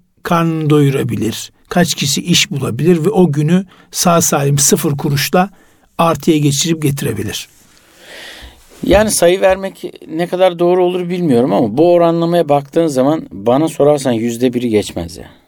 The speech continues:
Speaker 2: Yüzde biri geçmez. Çünkü biz öğretmiyoruz yani. Aileler olarak öğretmiyoruz çocuklara. Sen yapıyorsundur, ben yapıyorumdur, bir başkası yapıyordur, öbürü yapmıyordur.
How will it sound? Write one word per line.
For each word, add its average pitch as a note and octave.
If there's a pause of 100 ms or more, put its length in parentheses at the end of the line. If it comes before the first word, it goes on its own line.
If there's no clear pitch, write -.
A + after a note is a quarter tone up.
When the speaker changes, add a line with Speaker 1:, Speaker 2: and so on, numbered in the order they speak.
(1080)
Speaker 2:
Yüzde C3+
biri G2+
geçmez. F#2 (640)
Çünkü D3+
biz C#3+
öğretmiyoruz A#2+
yani. - (140)
Aileler F3
olarak G2
öğretmiyoruz E2
çocuklara. - (540)
Sen D3
yapıyorsundur, C#3
ben C3+
yapıyorumdur, C3
bir B2+
başkası C3
yapıyordur, B2
öbürü C#3+
yapmıyordur. C#3